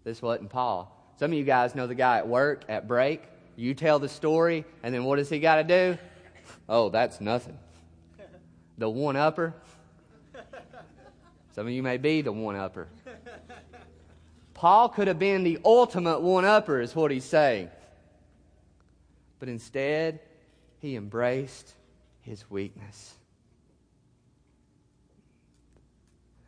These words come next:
This is a really, really hard sermon for me to speak on because this is a hard sermon for me to live out. I so wish this would have fell on Jared's week or Luke's week. Because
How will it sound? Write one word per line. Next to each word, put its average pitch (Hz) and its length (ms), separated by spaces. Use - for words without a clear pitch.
This 160 160
is 120 120
a 107 80
really, 117 640
really 127 260
hard 113 300
sermon 117 320
for 107 120
me 120 140
to 107 80
speak 117 320
on 131 200
because 104 240
this 127 200
is - 80
a 98 100
hard 113 380
sermon 113 320
for 107 140
me 104 160
to 98 80
live 101 200
out. 95 200
I 104 120
so 127 400
wish 107 260
this 92 220
would 98 120
have 87 80
fell 95 280
on 87 200
Jared's 87 400
week 73 280
or 101 140
Luke's 101 360
week. 101 200
Because 123 360